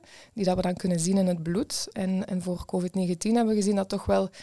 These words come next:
ehm, ongeveer negentig procent van de mensen die dat, ehm, eh, bevestigd, eh,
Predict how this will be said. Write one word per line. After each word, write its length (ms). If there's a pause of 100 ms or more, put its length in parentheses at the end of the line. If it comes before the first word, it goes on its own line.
(340)
ehm, 500
ongeveer 300
negentig 280
procent 340
van 140
de 60
mensen 440
die 260
dat, 420
ehm, 600 (120)
eh, 260
bevestigd, 680
eh, 220